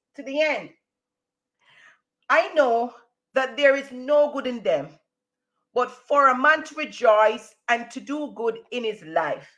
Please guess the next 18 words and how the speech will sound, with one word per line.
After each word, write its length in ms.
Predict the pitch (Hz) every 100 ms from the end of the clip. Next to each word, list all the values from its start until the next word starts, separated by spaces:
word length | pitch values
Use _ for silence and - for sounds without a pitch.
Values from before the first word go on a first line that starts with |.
| _ _ _ _ _ - -
and 200 | 262 254
also 580 | - 294 339 - 254 233
that 140 | 226 247
every 260 | 262 220
man 280 | 302 294 294
should 260 | 269 226 175 _
eat 320 | 247 285 285 -
and 200 | 180 180
drink 440 | 156 185 180 175 - _ _ _
and 120 | 247
enjoy 600 | 254 240 196 247 254 254 254 -
all 580 | 262 277 285 285 285 277
the 220 | 220 208 -
good 320 | 240 254 262
of 220 | 208 - -
all 320 | 208 226 233
his 240 | 240 208
labor. 540 | 185 202 196 175 147